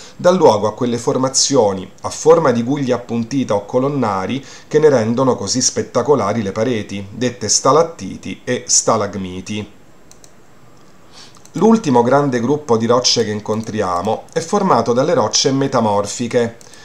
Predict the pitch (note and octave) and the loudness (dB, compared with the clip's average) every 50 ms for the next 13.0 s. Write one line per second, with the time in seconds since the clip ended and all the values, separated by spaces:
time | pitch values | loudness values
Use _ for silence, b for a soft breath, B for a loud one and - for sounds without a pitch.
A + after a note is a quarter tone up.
0 | B B B - C3+ C3 - - A#2+ - - B2 A2+ - A#2+ A2+ A2 A2 A2+ A#2 | B B B -2 -2 0 0 0 0 -2 -2 -2 0 2 4 4 4 4 2 2
1 | A#2+ B2+ C3+ D#3 D#3+ E3 - - - A#2 A2+ A2+ A2 A2 - - D3 C3 C#3 D3 | 2 4 4 4 2 2 -2 -4 -2 0 0 0 0 -2 -2 -2 0 2 2 2
2 | - B2+ G#2+ G#2+ G#2+ G#2+ G#2+ A2 A2+ B2 B2+ A#2+ A#2 A2+ G#2 A#2 C3+ E3 E3 D3 | 2 0 0 -2 -2 -4 -2 -2 -2 -2 -2 -4 -4 -6 -4 -2 -2 -2 0 0
3 | A#2+ F#2 F2+ - - - C3+ B2+ A#2+ A#2+ A2+ B2+ C#3+ D#3 C#3 B2 A2 A2+ C3 B2+ | -2 -2 -4 -6 -8 -6 -4 -2 -2 0 0 0 0 0 0 -2 -2 0 0 0
4 | A#2 A2+ - - - A2 G#2+ - - - B2 - - - - A2 F#2+ F#2 G2 G2+ | 0 0 0 -2 -2 -2 -2 -4 -4 -2 -2 -2 0 0 0 -2 -2 -2 -4 -2
5 | G2+ A#2 B2+ D3 C#3 A2+ G#2 A2 G#2 A2 A2 A2 A2+ A2+ A2+ A2+ A#2+ A#2 - - | -2 0 2 2 2 0 0 -2 -2 0 0 0 0 0 -2 -2 -2 -2 -2 -2
6 | C#3+ A#2 G#2 G#2+ - A#2 G#2+ - - G#2+ F#2+ G2+ G2 - - D3 C3+ A#2 - G#2+ | -2 -2 -4 -4 -4 -4 -4 -4 -6 -6 -6 -8 -8 -8 -6 -4 -2 0 0 0
7 | G#2 G2+ - - B B B B B B B B - C#3+ D3 D3+ C3+ B2+ A2+ A2 | 0 -2 -4 -6 B B B B B B B B 0 2 4 6 6 4 4 0
8 | G2+ G2+ - - G#2+ G#2 - A#2 A2+ A2+ A#2 B2 - - - C#3+ A#2+ A2+ A#2 D3 | 0 -2 -2 -2 -2 -4 -2 -2 -2 0 -2 -2 -2 0 0 0 0 0 0 -2
9 | F3 F3 B2 G2+ F#2 F2+ F2+ - A#2 G#2+ - - A#2+ B2+ A#2+ C3 B2+ B2+ - C#3+ | 0 0 0 0 0 -2 -4 -4 -4 -6 -6 -6 -6 -4 0 0 0 0 0 0
10 | C#3+ D#3 D3+ D3+ G#2+ F#2+ G2+ A2 A2+ - A#2+ A2+ G#2 A2+ A2 G#2 G#2 - - - | 0 0 0 -2 -4 -4 -4 -4 -4 -4 -6 -6 -6 -6 -6 -4 -2 0 0 0
11 | - A2 G2+ F#2+ G2 G2 G2+ G#2 G#2 - B B B B B B B B B A#2 | 0 -2 -2 0 0 -2 -2 -6 -6 -10 B B B B B B B B B -2
12 | C3 C3+ D3+ E3+ E3 C3+ B2+ B2+ B2+ A#2+ A2+ G#2+ G2 F#2 F2+ F2+ F#2 A#2 B2+ - | 2 4 4 6 6 4 4 4 2 2 2 2 0 0 -2 -4 -2 -4 -4 -4